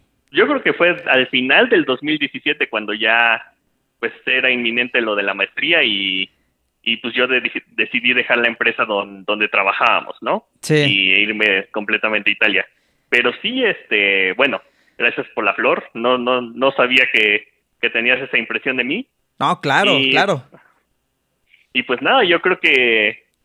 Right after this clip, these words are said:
Speaker 1: es-, ese trabajo dentro de lo que cabe, pues, siempre te llevaba a descubrir nuevas cosas, ¿no?
Speaker 2: <laughs>
Speaker 1: Y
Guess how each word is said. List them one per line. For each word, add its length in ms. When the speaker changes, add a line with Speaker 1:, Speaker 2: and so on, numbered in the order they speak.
Speaker 1:
es-, 220
ese 240
trabajo 460
dentro 360
de 80
lo 100
que 120
cabe, 280
pues, 420
siempre 280
te 120
llevaba 540
a 60
descubrir 440
nuevas 300
cosas, 340
¿no? 280
Speaker 2:
<laughs> 80
Speaker 1:
Y 800